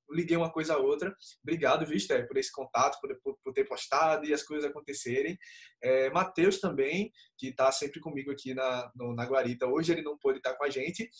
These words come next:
mas ele mandou um abração forte e que no próximo Guarita que a gente fizer, que vamos fazer aí, quem sabe já falando mais sobre o Somos Católicos, quem sabe, vamos deixar em aberto aí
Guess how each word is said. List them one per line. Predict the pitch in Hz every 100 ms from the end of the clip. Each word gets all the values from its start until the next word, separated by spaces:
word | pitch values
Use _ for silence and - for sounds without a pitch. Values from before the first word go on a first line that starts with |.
| - - 123
mas | 131 131
ele | 139
mandou | 143 139 143
um |
abração | 143 180 - 139 175
forte | - 127 135 - 208 233 - -
e | 131
que | -
no | 151
próximo | 143 190 214 220
Guarita | 208 202
que | 190
a |
gente | 196 185
fizer, | 151 147
que | -
vamos | - 170 190
fazer | 175 147
aí, | 147 123 156
quem | 160
sabe | - 131 165 165
já | 147 -
falando | 160 160 175
mais | 127 160 202 -
sobre | 190 196 208 208 - - 143
o | 156 156 151 143 131
Somos | - - 143 165
Católicos, | - 156 117 117 147 220 -
quem | - 160
sabe, | 104 117 180
vamos | 147 156
deixar | 160 143
em | 147
aberto | 131 127 139
aí | 120 127